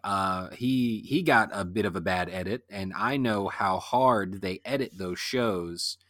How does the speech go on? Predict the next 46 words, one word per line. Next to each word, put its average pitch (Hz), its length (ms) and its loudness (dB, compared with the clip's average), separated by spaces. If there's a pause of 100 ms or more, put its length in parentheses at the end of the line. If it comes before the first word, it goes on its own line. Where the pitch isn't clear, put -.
(300)
and 95 380 -2
wanna 98 240 0
set 120 320 0
up 120 200 -2
stuff - 720 -4 (140)
to 110 140 0
make 101 280 0
people 101 320 0
look 95 240 -4
bad 98 460 0
so 92 160 -2
they 92 140 0
can 87 120 -4
have 95 260 0
redemption 117 520 -2
arcs - 600 -4 (500)
or 98 160 -4
so 98 200 0
they 92 160 -2
can 92 220 -6
have 92 360 -2
you 98 140 -2
feel 95 220 -6
sorry 98 360 2
for 104 160 -4
them. 104 440 -4
So 104 460 -4 (160)
you 117 160 2
have 151 200 6
to 139 60 -4
take 120 200 0
all 110 140 4
this 107 160 0
stuff 104 240 -2
with 101 120 -6
kind 104 200 -2
of 95 80 -6
a 95 60 -2 (260)
grain 101 240 2
of 92 120 -6
salt. 101 360 -2
Like, 92 300 -6
that's 135 220 6
why 127 200 8
I'm 113 160 4
always 104 680 -2